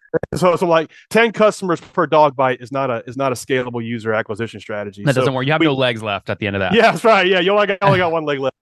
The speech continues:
Speaker 1: And so, uh, and so we, we, we bet the company on, on organic S E O, and we started figuring out, okay, how do we, how do we reverse engineer what big players like Angie's List and Thumbtack are doing, and,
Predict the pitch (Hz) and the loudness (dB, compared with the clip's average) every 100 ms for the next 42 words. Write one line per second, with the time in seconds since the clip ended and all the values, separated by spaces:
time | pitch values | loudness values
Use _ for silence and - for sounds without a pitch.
0 | _ _ _ 240 - 220 214 196 170 160 | _ _ _ 2 4 4 4 2 0 -6
1 | _ _ 175 - 185 165 170 160 175 170 | _ _ -8 2 2 4 2 2 -2 0
2 | 175 139 202 170 - 170 156 151 143 131 | -2 -2 -2 -2 -4 -4 -2 -6 -4 -4
3 | 127 123 _ 135 135 143 131 135 123 120 | -6 -10 _ -4 -2 -2 0 0 0 -4
4 | 107 101 95 - 113 117 113 135 127 - | -6 -14 -18 -10 -6 -4 0 2 2 0
5 | 123 113 117 120 127 113 147 180 151 143 | -2 0 -2 -2 -6 -2 0 0 2 0
6 | 127 _ _ - 240 156 147 131 135 147 | -2 _ _ 0 4 4 4 4 2 2
7 | 135 127 127 120 123 123 117 117 120 123 | 0 -6 -6 -4 -2 0 0 -2 -2 -6
8 | 120 123 110 107 107 - 127 123 110 104 | -4 -4 -2 0 -2 -2 -2 -2 -4 -2
9 | 113 110 98 - 110 113 117 113 110 101 | 0 0 -4 -2 -2 0 0 0 -2 -6
10 | 110 110 113 107 | -4 -4 -4 -4